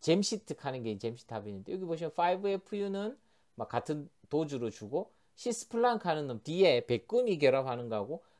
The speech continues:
같이 쓴다는 거죠. 병용 투여하는데 수액 이만한 데다가 파이브 에프 유를 어느 정도 믹스해서 주라, 뭐 이런 오다들입니다. 이런 거 하면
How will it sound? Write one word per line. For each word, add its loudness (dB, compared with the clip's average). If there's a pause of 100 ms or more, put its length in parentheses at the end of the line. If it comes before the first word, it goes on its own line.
같이 2
쓴다는 -4
거죠. -6
병용 -2
투여하는데 -4 (440)
수액 0
이만한 -4
데다가 -2
파이브 0
에프 -4
유를 -2
어느 -6
정도 -6
믹스해서 -4
주라, 0
뭐 -6
이런 -2
오다들입니다. -4
이런 -2
거 2
하면 0